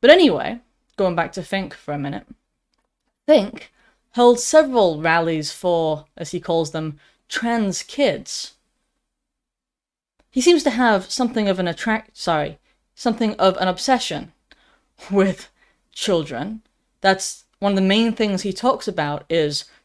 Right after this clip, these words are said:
trans children. He also, one of his first actions in the, uh, legislature there was to allow minors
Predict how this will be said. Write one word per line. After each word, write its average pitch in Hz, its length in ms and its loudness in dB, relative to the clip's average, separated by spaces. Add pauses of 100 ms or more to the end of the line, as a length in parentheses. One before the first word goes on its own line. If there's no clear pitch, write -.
trans 170 580 -4
children. 165 540 -6 (180)
He 247 160 2
also, 247 440 4
one 196 140 0
of 185 100 -4
his 180 220 -4
first 208 440 0
actions 175 720 -8 (420)
in 214 260 2
the, 165 280 0
uh, 143 260 -4 (160)
legislature 180 640 0
there 147 440 -6 (240)
was 196 200 -2
to - 180 -6 (100)
allow 190 400 2
minors 185 680 -2